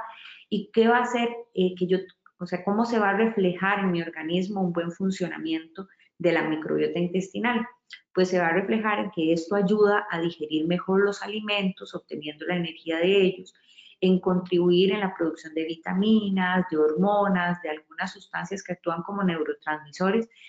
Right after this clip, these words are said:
que son sustancias que funcionan en nuestro cerebro y que nos dan sensaciones de placer y de bienestar.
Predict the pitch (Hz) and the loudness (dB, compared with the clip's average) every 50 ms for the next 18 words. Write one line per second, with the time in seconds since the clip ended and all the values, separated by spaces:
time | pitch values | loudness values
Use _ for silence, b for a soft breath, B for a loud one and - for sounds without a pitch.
0 | B B B B B 185 170 175 175 175 190 196 190 208 202 202 196 214 208 - | B B B B B 2 2 2 2 2 0 -2 -2 -2 -2 -2 -2 -4 -8 -4
1 | - 180 170 170 170 170 170 - - _ _ _ - 180 180 175 175 180 180 185 | 0 2 2 4 2 2 -2 -6 -14 _ _ _ -2 0 0 2 2 2 2 2
2 | 196 208 202 202 196 190 - 180 175 175 170 165 170 180 190 196 202 196 - 175 | 0 0 0 -2 -2 -2 -2 -2 0 0 2 2 4 4 6 4 4 2 0 -2
3 | 165 160 160 151 156 156 156 - - 190 190 185 165 165 - 165 165 175 180 175 | -4 -4 -4 -6 -6 -6 -6 -6 -4 -2 -2 -2 -2 -4 -4 -2 0 0 0 2
4 | 180 175 - - 147 143 143 - 185 196 202 196 180 185 175 160 151 151 151 151 | 0 -2 -2 -4 -6 -6 -4 0 2 2 2 4 4 2 2 2 2 0 -2 -4
5 | 147 143 - - - - 185 214 226 233 | -8 -12 -14 -14 -8 -4 -2 -2 -2 -4